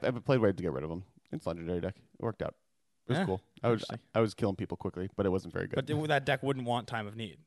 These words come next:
Speaker 2: 'cause it's, you
Speaker 1: No,
Speaker 2: know, only
Speaker 1: no.
Speaker 2: paying two mana to
Speaker 1: Yeah,
Speaker 2: get
Speaker 1: yeah, Time of Need would be really bad in it.
Speaker 2: Yeah,
Speaker 1: But I'm
Speaker 2: yeah.
Speaker 1: saying, like, there's legendary tribal cards.
Speaker 2: Yeah.
Speaker 1: Um, something that I do wanna bring up 'cause we messed up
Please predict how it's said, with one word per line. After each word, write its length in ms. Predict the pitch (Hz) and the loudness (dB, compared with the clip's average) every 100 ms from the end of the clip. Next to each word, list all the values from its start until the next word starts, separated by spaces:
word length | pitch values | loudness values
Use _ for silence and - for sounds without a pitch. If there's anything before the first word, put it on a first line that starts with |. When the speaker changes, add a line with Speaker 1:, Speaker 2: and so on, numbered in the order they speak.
| _ | _
Speaker 2:
'cause 160 | 110 104 | -12 -12
it's, 300 | - - - | -10 -12 -6
you 80 | - | 0
Speaker 1:
No, 80 | 107 | 4
Speaker 2:
know, 120 | 95 90 | 4 2
only 160 | 87 | 0
Speaker 1:
no. 80 | - | -4
Speaker 2:
paying 200 | - 104 | -6 -8
two 240 | - - 120 | -4 -4 -2
mana 240 | 104 107 | -2 0
to 40 | 101 | 4
Speaker 1:
Yeah, 100 | 104 | 6
Speaker 2:
get 40 | |
Speaker 1:
yeah, 80 | 87 | 4
Time 180 | 95 107 | 2 2
of 60 | 104 | 4
Need 60 | |
would 120 | 92 | 2
be 80 | 90 | 0
really 180 | 85 82 | 0 0
bad 220 | 78 80 | 2 -2
in 60 | 60 | -2
it. 60 | - | 8
Speaker 2:
Yeah, 60 | |
Speaker 1:
But 60 | 151 | 8
I'm 60 | |
Speaker 2:
yeah. 40 | 180 | 10
Speaker 1:
saying, 120 | 190 | 10
like, 180 | 160 110 | 8 8
there's 240 | 143 143 | 8 8
legendary 380 | 117 101 95 92 | 8 6 6 2
tribal 300 | 82 85 78 | 2 -2 -2
cards. 280 | - - - _ _ | -4 -6 -8 _ _
Speaker 2:
Yeah. 140 | 143 - _ _ _ | -6 -6 _ _ _
Speaker 1:
Um, 680 | 110 107 98 101 98 95 98 - - - _ _ _ _ _ | 6 8 8 8 6 4 2 -6 -20 -20 _ _ _ _ _
something 320 | - 190 214 208 | 8 8 8 10
that 160 | 180 | 10
I 60 | 151 | 12
do 140 | 139 | 10
wanna 120 | 147 135 | 10 10
bring 140 | 135 | 8
up 140 | 131 | 6
'cause 120 | - 110 | 4 0
we 80 | 113 | 0
messed 280 | 104 104 | 0 2
up 160 | 107 - | 0 0